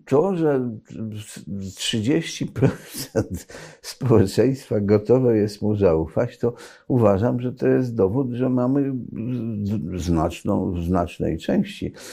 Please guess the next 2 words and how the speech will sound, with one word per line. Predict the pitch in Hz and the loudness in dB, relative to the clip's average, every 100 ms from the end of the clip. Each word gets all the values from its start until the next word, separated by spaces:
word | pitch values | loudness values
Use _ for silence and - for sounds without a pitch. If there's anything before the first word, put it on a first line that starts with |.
| - - - - | -20 -14 -10 -6
głupie | 80 78 87 104 120 135 143 | -2 0 6 6 6 2 0
społeczeństwo. | - 156 160 160 208 196 - - - 67 | -2 0 0 2 0 0 -4 -12 -10 -10